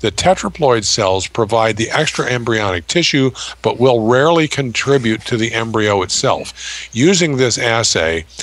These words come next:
it has been shown by many groups that mouse embryonic stem cells and mouse-induced pluripotent stem cells can give rise to a mouse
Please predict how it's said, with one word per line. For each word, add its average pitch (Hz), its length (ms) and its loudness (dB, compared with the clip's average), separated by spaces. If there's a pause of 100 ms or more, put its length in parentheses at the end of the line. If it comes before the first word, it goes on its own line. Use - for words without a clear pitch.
(160)
it 107 120 0
has 123 200 0
been 110 200 -4
shown 135 600 0
by 101 160 0
many 143 300 0
groups 85 400 -2 (380)
that 107 220 -2
mouse 131 420 0
embryonic 131 680 0
stem 127 320 -2
cells 90 440 -2
and 104 360 -6
mouse-induced 123 960 0
pluripotent 123 760 0
stem 92 400 -2
cells 82 460 2 (340)
can 127 220 -2
give 123 260 0
rise 110 420 2
to 110 140 0
a 92 100 0
mouse 113 440 -2